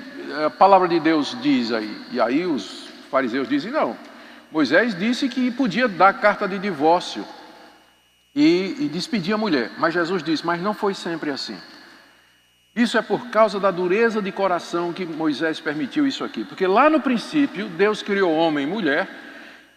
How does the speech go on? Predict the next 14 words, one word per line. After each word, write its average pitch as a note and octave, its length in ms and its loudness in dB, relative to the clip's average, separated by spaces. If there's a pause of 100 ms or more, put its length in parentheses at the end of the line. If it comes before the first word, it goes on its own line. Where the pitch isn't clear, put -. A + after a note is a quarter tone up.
(140)
uniu A#3 680 6
e A#3 120 0
disse, G3+ 340 -2
"Serão G#3+ 420 4 (240)
os G3 200 0
dois G#3 400 6
uma A3+ 200 2
só G#3 240 0
carne. D3 540 2 (100)
Logo, G#3 560 8 (240)
o F#3 160 2
que G#3 180 -4
Deus G#3 680 2
uniu, F#3+ 480 2